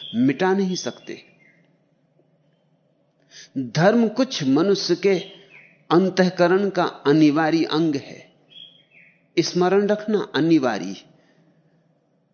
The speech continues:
उससे निवारण नहीं हो सकता। इसलिए नास्तिक भी अपना धर्म बना लेता, नास्तिकता उसकी धर्म बन जाती।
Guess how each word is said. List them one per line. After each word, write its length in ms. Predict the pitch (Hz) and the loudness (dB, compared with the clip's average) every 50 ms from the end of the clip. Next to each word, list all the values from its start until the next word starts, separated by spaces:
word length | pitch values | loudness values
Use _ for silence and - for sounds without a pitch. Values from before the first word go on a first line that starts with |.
| _ _ _ | _ _ _
उससे 320 | 147 143 - - - 185 | -8 -8 -6 -2 -2 0
निवारण 500 | 170 156 147 143 131 131 131 139 151 165 | 0 0 0 0 0 -2 -2 -2 -2 -2
नहीं 220 | 175 180 185 175 | -2 -2 -2 -2
हो 140 | 151 113 101 | -4 -6 -10
सकता। 600 | 98 - - - - - _ - - - - - - - - _ _ _ _ _ _ _ _ _ _ _ _ _ _ _ _ _ _ _ - - - 151 - - | -10 -10 -12 -12 -16 -18 _ -16 -16 -16 -16 -20 -20 -20 -20 _ _ _ _ _ _ _ _ _ _ _ _ _ _ _ _ _ _ _ -20 -18 -18 -18 -4 -2
इसलिए 380 | 180 196 - - 226 247 269 | -2 -2 0 0 0 2 4
नास्तिक 1000 | 240 214 185 160 151 151 170 196 196 - - - - - 262 262 208 196 196 170 | 4 4 2 4 4 4 4 2 0 -2 -8 -16 -4 -2 -2 -2 -2 -4 -6 0
भी 400 | 151 180 247 285 294 240 269 285 - | 2 4 6 6 4 4 -2 -6 -6
अपना 260 | 185 180 - 196 196 | -6 -4 -2 0 0
धर्म 340 | 185 156 160 165 175 180 165 | 0 2 2 0 2 0 0
बना 240 | 139 143 139 131 120 | 0 0 0 0 -2
लेता, 320 | 117 120 117 - - 110 | -2 -4 -4 -2 -4 -4
नास्तिकता 920 | 110 113 113 120 131 - 113 - - - - 220 - - - _ 233 233 | -2 -2 -2 0 0 0 -2 -4 -10 -6 -6 -6 -6 -6 -2 _ 0 2
उसकी 400 | 220 180 170 151 - - - 185 | 2 2 0 0 -4 -8 -8 -8
धर्म 320 | 165 131 117 117 113 120 - - - _ _ _ _ _ 101 | -8 -8 -6 -6 -6 -8 -8 -14 -20 _ _ _ _ _ -10
बन 180 | 107 113 113 | -6 -6 -4
जाती। 340 | 104 - 87 73 - - - | -4 -4 -6 -6 -8 -12 -20